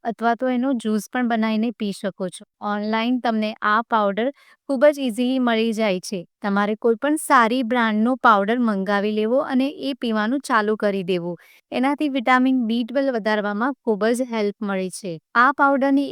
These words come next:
એક ચમચી તમે રોટલીના લોટમાં નાખીને, એ લોટ બાંધીને એની રોટલી બનાવી શકો છો.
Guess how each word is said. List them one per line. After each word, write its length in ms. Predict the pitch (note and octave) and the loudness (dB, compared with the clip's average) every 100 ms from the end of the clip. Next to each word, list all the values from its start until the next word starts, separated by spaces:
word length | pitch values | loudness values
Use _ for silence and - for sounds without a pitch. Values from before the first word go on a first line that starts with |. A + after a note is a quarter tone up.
| B3 | -2
એક 80 | A#3 | -2
ચમચી 420 | - B3+ A3+ B3+ A3+ | -2 -2 0 -2 -2
તમે 260 | B3 A#3+ | 0 2
રોટલીના 480 | B3 A3 A3+ A#3 B3 | 2 2 2 -2 2
લોટમાં 500 | A#3 A3+ - A#3+ A#3+ | 4 4 2 0 0
નાખીને, 440 | A3+ G3+ A#3+ A#3 A#3 A#3 | 0 -2 -2 0 0 -2
એ 80 | B3 B3 | -2 2
લોટ 260 | B3 A3 A3+ | 0 2 0
બાંધીને 360 | A3 A3+ A#3 | 2 0 0
એની 220 | A3+ A#3+ A#3+ _ _ - | 2 0 -2 _ _ 0
રોટલી 380 | A3 G#3 G#3+ A#3+ | 2 2 0 0
બનાવી 460 | A#3+ A#3+ A#3 A#3+ B3 | 2 2 0 -2 -2
શકો 260 | A3 A#3 | 0 0
છો. 220 | G#3+ B3 | 0 -2